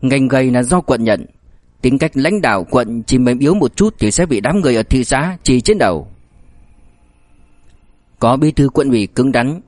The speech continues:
sẽ khiến mấy cục trên thị xã thu mình nhiều, ít nhất không dám phá đám.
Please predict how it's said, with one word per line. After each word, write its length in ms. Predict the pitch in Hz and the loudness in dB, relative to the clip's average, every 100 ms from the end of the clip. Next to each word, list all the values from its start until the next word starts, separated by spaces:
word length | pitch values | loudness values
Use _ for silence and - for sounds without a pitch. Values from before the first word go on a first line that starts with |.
| - | -20
sẽ 180 | - 127 | -6 -4
khiến 300 | 127 131 143 | 0 0 0
mấy 120 | 160 | 0
cục 240 | 190 117 - | 0 -2 0
trên 200 | 123 123 | -2 0
thị 140 | 113 | -2
xã 260 | 104 110 131 - | -2 -4 -2 0
thu 140 | 208 | 2
mình 180 | 156 127 | 2 2
nhiều, 300 | 127 120 117 _ _ - - | 2 0 -4 _ _ -20 -4
ít 140 | 135 | -2
nhất 180 | 139 147 - | 0 0 0
không 160 | 127 | 0
dám 200 | 123 120 | 0 -2
phá 140 | 120 120 | 0 0
đám. 320 | 113 131 | -2 -4